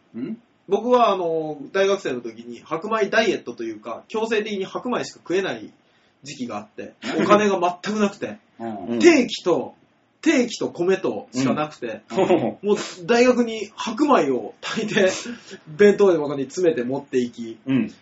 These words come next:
Speaker 2: ね、こそこそっと白米を食べ、
Speaker 3: うん。
Speaker 2: 家に帰って白米を炊き、
Speaker 3: <laughs>
Speaker 2: 白米を食べるっていうのを二週間続けたんですけど、
Speaker 3: うん。
Speaker 2: 微熱が止まらなくなりました。
Speaker 1: ダメじゃん。
Speaker 3: <laughs> そういうもんだよな。
Speaker 2: そう。
Speaker 1: ダメじゃん。
Speaker 3: そう。
Speaker 2: あのね、コレステロールが足りないんですって。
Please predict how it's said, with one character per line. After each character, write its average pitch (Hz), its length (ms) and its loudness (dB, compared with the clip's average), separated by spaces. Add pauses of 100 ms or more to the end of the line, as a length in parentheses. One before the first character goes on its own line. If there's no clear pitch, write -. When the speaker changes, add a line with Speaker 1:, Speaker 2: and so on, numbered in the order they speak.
(160)
Speaker 2:
ね、 233 300 -2 (440)
こ 226 120 -8
そ 214 80 -8
こ 196 80 -10
そ 240 160 -6
っ - 40 -12
と 233 140 2
白 185 240 -4
米 170 160 -2
を 123 100 -2
食 135 180 -6
べ、 110 180 -10 (100)
Speaker 3:
う - 40 -2
ん。 110 200 -4
Speaker 2:
家 208 160 2
に 196 100 4
帰 175 160 4
っ 170 40 2
て 139 80 -4
白 165 260 -6
米 147 160 -2
を 110 80 -12
炊 110 280 -16
き、 - 40 -12 (120)
Speaker 3:
<laughs> - 120 -18
Speaker 2:
白 175 220 -8
米 165 140 0
を 120 120 -6
食 123 140 -4
べ 135 100 0
る 120 60 0
っ - 100 -10
て 196 60 -2
い 220 60 -2
う - 20 -4
の 214 60 0
を 185 40 6
二 180 140 0
週 339 160 6
間 - 160 2
続 135 180 -10
け 135 100 -4
た 135 120 -6
ん 113 60 -14
で 110 80 -16
す 139 60 -10
け 131 60 0
ど、 117 240 -2
Speaker 3:
う - 40 -18
ん。 - 20 -16
Speaker 2:
微 190 120 -4
熱 269 280 0
が 262 120 4
止 208 100 -8
ま 202 100 2
ら 208 80 0
な 208 100 -2
く 196 80 -10
な 190 80 -2
り 220 60 8
ま 247 60 10
し - 40 6
た。 - 140 8
Speaker 1:
ダ 190 200 6
メ 247 120 10
じ 135 100 8
ゃ - 40 4
ん。 - 20 2
Speaker 3:
<laughs> - 20 2
そ 190 160 10
う - 20 10
い 208 40 2
う 196 60 4
も 220 120 6
ん 175 60 0
だ 120 80 2
よ 113 60 -2
な。 240 280 2
Speaker 2:
そ 214 320 2
う。 - 20 -20
Speaker 1:
ダ 147 240 2
メ 247 240 6
じ 127 140 -2
ゃ - 120 -4
ん。 - 20 -12
Speaker 3:
そ - 160 -4
う。 127 100 2
Speaker 2:
あ 185 40 6
の 214 140 4
ね、 202 260 2 (420)
コ 254 160 6
レ 359 100 10
ス - 80 0
テ 359 140 8
ロ 330 160 6
ー - 40 8
ル 147 120 2
が 120 240 -4 (880)
足 202 140 -4
り 226 80 0
な 240 100 6
い 202 60 4
ん 147 80 -4
で 113 80 -8
す - 180 -20
っ - 20 -20
て。 117 200 -8